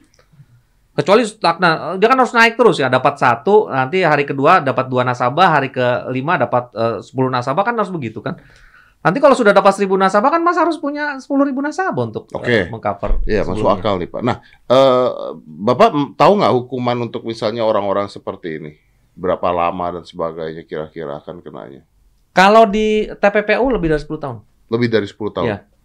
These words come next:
Speaker 1: Dan membayar, eh, lebih dari sepuluh miliar, eh, denda.
Speaker 2: Setelah harta aset disita ya?
Speaker 1: Iya. Mm-mm. Undang-undangnya bunyi, bunyi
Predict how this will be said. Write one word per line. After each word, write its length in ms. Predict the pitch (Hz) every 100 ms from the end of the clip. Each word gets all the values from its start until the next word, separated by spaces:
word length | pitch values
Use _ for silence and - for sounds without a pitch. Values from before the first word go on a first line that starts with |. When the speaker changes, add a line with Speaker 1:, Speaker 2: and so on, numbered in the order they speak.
| _ _ _ - _ _ _ _ _ _ _ _ _ _ _
Speaker 1:
Dan 320 | 131 131 151 156
membayar, 640 | 151 127 117 135 147 147 - -
eh, 440 | 123 120 120 113 -
lebih 240 | 127 127 117
dari 160 | 110
sepuluh 240 | - 117 107
miliar, 240 | 95 - _ _ _ -
eh, 220 | - 50 50
denda. 320 | 117 110 - _ _ _ _ _ _ _ _ _ _ _ _ _ _ _ _ _ _ _ _
Speaker 2:
Setelah 560 | - 110 107 120 131 - _ _ _ _
harta 480 | 95 101 - 113 110
aset 320 | 98 113 90
disita 320 | 90 104 78
ya? 160 | 65 - _ _ - -
Speaker 1:
Iya. 240 | 151 104 _ -
Mm-mm. 240 | 101 104 - _ _ _ _ _ _ _ _ _ _ -
Undang-undangnya 400 | - 127 123 139
bunyi, 140 | 123 104
bunyi 220 | 110 104